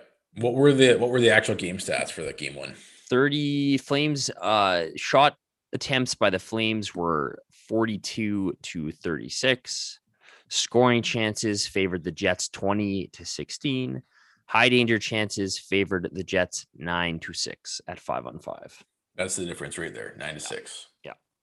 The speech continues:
Speaker 1: Yeah.
Speaker 2: So not nearly enough. And it was the same the previous game. Like, look at the, look how low event the previous game against the Senators won.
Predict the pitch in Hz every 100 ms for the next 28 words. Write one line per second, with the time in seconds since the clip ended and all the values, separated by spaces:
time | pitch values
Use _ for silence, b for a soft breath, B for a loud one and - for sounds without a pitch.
0 | _ _ _ _ _ - - _ _ _
1 | _ - 67 50 _ _ 82 - - 131
2 | 135 113 117 110 104 104 - 110 131 147
3 | 170 254 202 135 - 196 151 117 127 107
4 | 127 208 175 131 - 156 170 147 120 131
5 | 127 123 113 107 131 127 113 110 104 98
6 | - 90 - 127 104 90 87 85